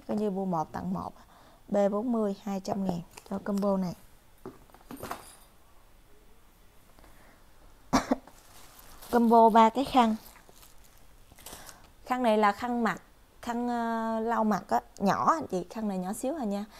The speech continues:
Hàng của, ờ, Miko London, cái này là khăn lông nha. Một cái với hai cái khăn này là hai cái khăn vải. Đó, mình xài gì mình xài ha. Combo này một trăm ngàn.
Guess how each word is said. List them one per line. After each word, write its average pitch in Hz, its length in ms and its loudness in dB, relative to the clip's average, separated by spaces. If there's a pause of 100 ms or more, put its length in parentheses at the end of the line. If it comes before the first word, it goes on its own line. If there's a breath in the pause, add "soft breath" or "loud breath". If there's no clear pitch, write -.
(140)
Hàng 190 260 -4
của, 185 240 -2
ờ, 214 580 -4 (640 loud breath)
Miko 226 360 0
London, 220 480 -2
cái 240 140 -8
này 208 160 -4
là 190 100 -6
khăn 220 220 -8
lông 233 340 -2
nha. 220 160 -4 (340 loud breath)
Một 180 220 -6
cái 220 260 -4
với 285 100 -6
hai 220 240 -8
cái 247 100 -10
khăn 214 240 -6
này 190 140 -4
là 180 100 -6
hai 208 180 -8
cái 254 100 -16
khăn 208 260 -6
vải. 220 380 -8 (720 loud breath)
Đó, 196 200 -8 (240)
mình 180 220 -8
xài 185 260 -6
gì 214 100 -2
mình 185 140 -2
xài 180 280 -8
ha. 220 200 -4 (320 loud breath)
Combo 226 280 2
này 208 140 -2
một 180 120 -4 (100)
trăm 214 300 2
ngàn. 185 240 -2